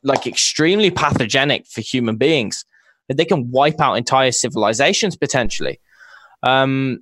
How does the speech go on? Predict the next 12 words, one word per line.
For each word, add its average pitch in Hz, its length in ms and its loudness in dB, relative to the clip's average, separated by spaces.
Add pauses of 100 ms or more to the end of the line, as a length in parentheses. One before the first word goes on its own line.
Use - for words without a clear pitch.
so - 240 0
there's 139 340 0 (220)
that. 151 360 2 (160)
And 156 200 2
then 185 140 4
there's 165 200 2
also, 151 640 2 (300)
you 160 80 -2
know, 156 180 2
are 180 560 4
these 143 300 2
bacteria 139 960 2